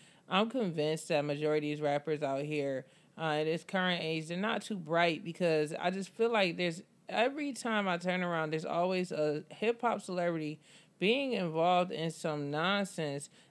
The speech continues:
that could lead to them being a slammer for a very long time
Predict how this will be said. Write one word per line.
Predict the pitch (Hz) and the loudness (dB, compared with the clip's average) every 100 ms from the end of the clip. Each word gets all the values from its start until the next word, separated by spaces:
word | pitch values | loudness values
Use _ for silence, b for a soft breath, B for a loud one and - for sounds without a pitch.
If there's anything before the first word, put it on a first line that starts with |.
| - | 2
that | 233 | 2
could | - 381 392 | 2 -2 -2
lead | 285 247 | -2 -4
to | 233 | -2
them | 208 196 190 | 0 2 2
being | 185 185 180 | 0 0 -2
a | 170 | -4
slammer | - 190 190 170 | -2 0 0 -2
for | 165 170 | -2 -2
a | |
very | 147 147 185 180 | -2 0 0 0
long | 165 160 156 | 0 -2 -2
time | - 202 190 147 | -2 -2 -2 -4